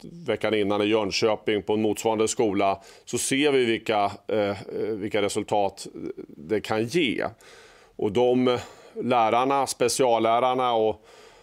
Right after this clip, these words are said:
rektorerna man träffar där, de brinner ju för det här. De, de förs-, de vet ju, de om någon vet ju vad som man gör i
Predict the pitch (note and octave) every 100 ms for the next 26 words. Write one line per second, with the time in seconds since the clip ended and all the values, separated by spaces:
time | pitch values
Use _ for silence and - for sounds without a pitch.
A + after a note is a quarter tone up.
0 | _ - A#2 - C3+ C#3 B2+ A#2+ A2+ A#2
1 | G#2 A2+ G#2 G#2 A#2+ A2+ A#2+ D#3+ F#3 F3+
2 | D3 - G#2 F#2+ F2+ A2 B2+ - A#2+ A#2
3 | D3 - - B2+ C#3 C#3+ F#3 E3 - A#2+
4 | F#2+ B2 C#3+ D#3+ D3+ B2+ A#2 A2 D3+ D#3+
5 | C3 A2 G#2+ A#2 A2+ A2+ A#2 C#3+ D3+ D3